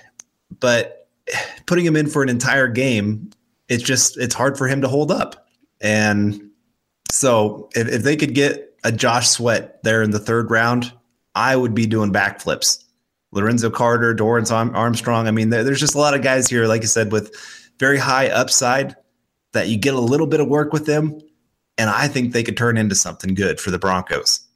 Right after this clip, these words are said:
So good group here. Uh,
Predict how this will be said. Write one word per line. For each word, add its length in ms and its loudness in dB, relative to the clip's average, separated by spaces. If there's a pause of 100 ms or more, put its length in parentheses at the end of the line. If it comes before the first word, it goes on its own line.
(180)
So 580 0 (480)
good 180 2
group 260 0
here. 440 0 (140)
Uh, 320 0